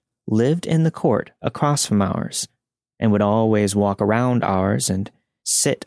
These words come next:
on the bench directly behind our backyard. I will never know if this was related at all, but after the information came out regarding the situation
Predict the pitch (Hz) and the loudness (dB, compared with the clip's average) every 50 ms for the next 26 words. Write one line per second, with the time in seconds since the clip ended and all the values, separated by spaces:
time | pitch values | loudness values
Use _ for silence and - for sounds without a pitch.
0 | _ - 113 113 117 110 110 - 104 101 98 - - - - 101 104 101 - - | _ -4 0 0 2 0 0 0 -2 -2 -2 -2 -4 -2 -2 0 -2 -2 -2 -2
1 | - 104 101 110 117 107 - - 123 120 120 123 120 - 113 107 101 101 104 101 | -2 -2 -2 -2 -2 -4 -4 -4 -2 -2 0 0 -2 -2 0 0 0 0 0 -2
2 | 95 95 - - - 92 90 - - - - _ _ _ _ _ _ _ _ _ | -4 -4 -6 -6 -6 -6 -6 -8 -14 -18 -20 _ _ _ _ _ _ _ _ _
3 | _ _ _ _ _ _ _ _ _ _ _ _ _ _ _ _ _ _ _ _ | _ _ _ _ _ _ _ _ _ _ _ _ _ _ _ _ _ _ _ _
4 | _ _ _ _ _ _ _ - 110 95 101 98 95 107 113 123 147 147 147 147 | _ _ _ _ _ _ _ -4 -2 0 0 2 2 0 0 0 0 2 2 2
5 | 143 139 - - - 120 - - - - 120 - - - 120 123 120 113 104 104 | 0 -2 -2 -4 -6 -6 -6 -6 -4 -4 -4 -4 -2 -2 -2 -2 -2 0 0 2
6 | 104 104 113 135 143 117 107 104 104 104 123 131 - - - - _ _ _ _ | 2 2 2 0 0 0 0 2 2 0 0 0 -2 -4 -8 -12 _ _ _ _
7 | _ _ _ _ _ _ _ _ _ _ _ _ - 107 104 110 113 - - 120 | _ _ _ _ _ _ _ _ _ _ _ _ -2 0 0 0 0 -2 -2 0
8 | 117 113 113 117 113 113 104 117 - 143 139 131 131 - - 117 - - 123 117 | 0 0 0 0 0 0 0 0 0 0 0 0 0 0 -2 -4 -4 -2 0 0
9 | 120 120 - - - 107 104 - 107 117 143 139 123 98 98 92 - - - - | 0 0 0 0 -2 -2 0 0 0 0 0 0 0 0 0 0 -2 -4 -6 -6
10 | - 101 98 95 95 95 - - 101 95 95 | -4 -2 -2 -2 -2 -4 -4 -4 -6 -6 -6